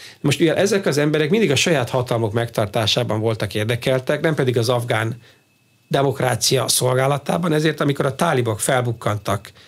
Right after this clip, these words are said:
megerősödve idén, két évtized erősödés után, akkor nekik a választás egyszerű volt:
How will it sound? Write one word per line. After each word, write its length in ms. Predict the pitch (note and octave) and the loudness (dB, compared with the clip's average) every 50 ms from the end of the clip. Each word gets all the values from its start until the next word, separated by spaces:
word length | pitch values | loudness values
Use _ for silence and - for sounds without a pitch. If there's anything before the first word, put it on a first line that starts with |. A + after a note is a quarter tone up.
| - _ _ | -20 _ _
megerősödve 760 | - C3+ C3+ B2 A#2+ A#2 A2+ A2 - - B2 A2+ G#2 A2 A#2 | 0 0 2 2 2 0 0 0 0 0 0 0 0 -2 0
idén, 520 | B2+ B2+ A#2+ C3+ C3+ C#3+ E3+ B3 C#4+ - - - _ _ _ _ _ _ _ _ _ - | 0 0 2 4 4 4 4 2 -2 -4 -6 -18 _ _ _ _ _ _ _ _ _ -6
két 240 | - - C3+ B2+ - | -2 -2 -2 0 0
évtized 380 | B2+ A2 - C3 B2 A#2+ A#2 | -2 -2 -2 -2 -2 0 0
erősödés 380 | B2+ A#2+ G#2 - A2 G#2+ G2+ - | 0 0 -2 -2 -4 -4 -2 -2
után, 200 | E3+ - - - | -2 -2 -2 -2
akkor 180 | - - - | -2 -2 -2
nekik 220 | - F3 - - - | -2 -2 -2 -2 -2
a 60 | C#3 | -2
választás 520 | A#2 C#3 C#3 C#3 C3+ - - C3 A2+ - | 0 0 0 0 0 0 0 -2 -2 -2
egyszerű 340 | G#2+ F#2+ F#2 - - G#2 A2+ | -2 -4 -4 -4 -4 -2 -2
volt: 280 | A2+ D3 E3+ F#3 G3 | 0 0 0 -2 -4